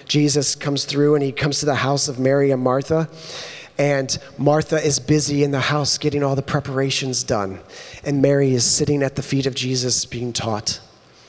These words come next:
And Martha gets upset eventually and says, like, "Jesus, can you tell Mary to stop being so lazy and come help me out? We have a lot to do." And Jesus scolds her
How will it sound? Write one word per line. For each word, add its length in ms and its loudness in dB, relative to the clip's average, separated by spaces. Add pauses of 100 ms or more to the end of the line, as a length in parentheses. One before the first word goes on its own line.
(480)
And 120 2
Martha 420 2
gets 240 -2
upset 640 0
eventually 480 0
and 80 2
says, 160 0
like, 160 -4
"Jesus, 480 0
can 160 0
you 80 2
tell 240 2
Mary 320 4
to 120 -2
stop 520 0
being 180 4
so 160 2
lazy 440 2
and 100 0
come 160 -2
help 180 0
me 140 -2
out? 260 0 (280)
We 40 0
have 120 0
a 20 0
lot 320 2
to 80 -6
do." 360 0 (800)
And 200 2
Jesus 480 2 (200)
scolds 600 4
her 260 -6